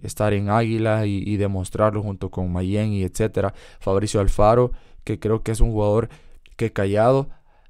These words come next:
hace las cosas necesarias para oxigenar el mediocampo, tanto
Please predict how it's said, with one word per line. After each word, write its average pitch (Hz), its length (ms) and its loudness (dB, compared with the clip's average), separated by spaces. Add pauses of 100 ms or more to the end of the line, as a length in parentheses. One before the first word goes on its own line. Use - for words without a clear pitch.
(160)
hace 117 240 0
las 110 160 -2
cosas 117 540 -2 (340)
necesarias 110 760 0
para 95 460 2 (480)
oxigenar 104 720 0
el 113 100 2
mediocampo, 104 760 0 (160)
tanto 95 880 -4